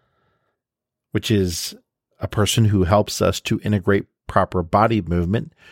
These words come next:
to optimize our well-being. Now, here's the pull quote I was thinking about when I read that Mayo Clinic research. Let's go to that book, Move Your D N A. Of course,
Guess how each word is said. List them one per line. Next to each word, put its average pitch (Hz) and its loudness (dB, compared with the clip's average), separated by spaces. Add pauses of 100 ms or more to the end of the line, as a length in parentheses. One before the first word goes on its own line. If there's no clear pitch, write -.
(220)
to 147 0
optimize 90 0
our 92 0
well-being. 90 -2 (1500)
Now, 110 2
here's 165 4
the 117 0
pull 117 0
quote 110 2
I 107 2
was - -4
thinking 170 -2
about 92 2
when 107 0
I 92 0
read 90 0
that 87 0
Mayo 90 -2
Clinic 92 -8
research. - -4 (220)
Let's - -10
go 117 0
to 95 0
that 120 0
book, 98 -4 (180)
Move 156 -2
Your 107 2
D 101 -2
N 92 -2
A. 98 -6 (1600)
Of - 0
course, 147 -2